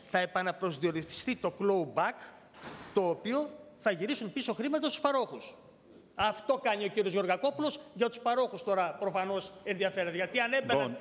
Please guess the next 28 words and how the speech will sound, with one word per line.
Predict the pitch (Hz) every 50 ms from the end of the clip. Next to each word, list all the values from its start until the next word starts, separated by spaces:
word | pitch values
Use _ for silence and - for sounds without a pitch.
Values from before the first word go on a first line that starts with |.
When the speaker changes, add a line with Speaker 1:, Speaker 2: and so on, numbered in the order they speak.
| - -
Speaker 1:
έστω | - 240 233 - - 226
και | 226 226
ένα | 226 220
ευρώ | 220 214 - 214
Speaker 2:
λοιπόν, | 214 117
Speaker 1:
χρήμα | 135 147
στο | 147 143
Speaker 2:
λοιπόν, | 143 135 143 139
Speaker 1:
ταμείο, | 135 131 135 139 139 143
Speaker 2:
λοιπόν. | 143 - - - - -
Speaker 1:
να | - 220 214 208
σας | - 214 190 175 - -
έλεγα, | 226 233 262 269 254 285 294 285 - - - - - - - -
<laughs> | 294 - - - - - - - -
να, | 254 262 240
να | 233 226
το | 185 220
κουβεντιάσουμε. | - 233 214 226 185 202 226 214 160 131 135
Speaker 2:
Ευχαριστούμε. | 127 - - 139 135 147 151 151 160 - - -
Ευχαριστούμε | - - 139 127 123 - 143 139
τον | 135 139 131
κύριο | 139 139 143 143
Γκιόλα. | 131 143 143 143 143 147 156 165 165 - - -
Ακούστε | - 135 131 - 165 156 - 185 160
λίγο, | 151 160 143 127 156 160 180 165
ακούστε, | 135 - 160 143 - 143
ακούστε | 127 - - 147 - 156 139
λίγο. | 127 131 117 127 139 147 151